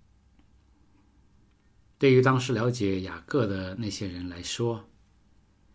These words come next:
路加的这个短短一句话，就足以让人潸然泪下，悲伤不已了。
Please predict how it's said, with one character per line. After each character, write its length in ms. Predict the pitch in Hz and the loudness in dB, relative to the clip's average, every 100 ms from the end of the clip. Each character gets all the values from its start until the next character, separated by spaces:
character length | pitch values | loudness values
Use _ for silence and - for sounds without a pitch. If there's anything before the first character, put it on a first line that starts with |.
| _ | _
路 120 | 185 156 | -2 0
加 260 | 170 160 | 2 2
的 480 | 156 139 120 110 101 - | 2 2 2 0 -6 -10
这 140 | 131 | -8
个 320 | 120 110 107 | -4 -4 -4
短 180 | 101 107 | -4 -4
短 240 | 113 95 90 | -4 -6 -6
一 80 | |
句 200 | 95 110 | -8 -8
话， 360 | 95 123 104 87 - _ _ _ - | -8 -6 -6 -8 -18 _ _ _ -8
就 420 | 123 110 98 98 | -4 -4 -4 -8
足 360 | 95 - 107 151 | -10 -6 -2 -2
以 280 | 131 90 90 | -4 -6 -8
让 260 | 113 101 | -6 -4
人 400 | 92 90 95 104 | -4 -6 -8 -8
潸 360 | - - 101 107 | -10 -10 -6 -6
然 240 | 104 95 | -6 -6
泪 120 | 98 90 | -6 -8
下， 460 | - 98 85 78 - _ _ _ | -10 -12 -12 -16 -20 _ _ _
悲 220 | - 104 | -8 -6
伤 260 | 95 101 92 | -4 -6 -8
不 140 | 92 | -10
已 160 | - - | -16 -20
了。 180 | - | -20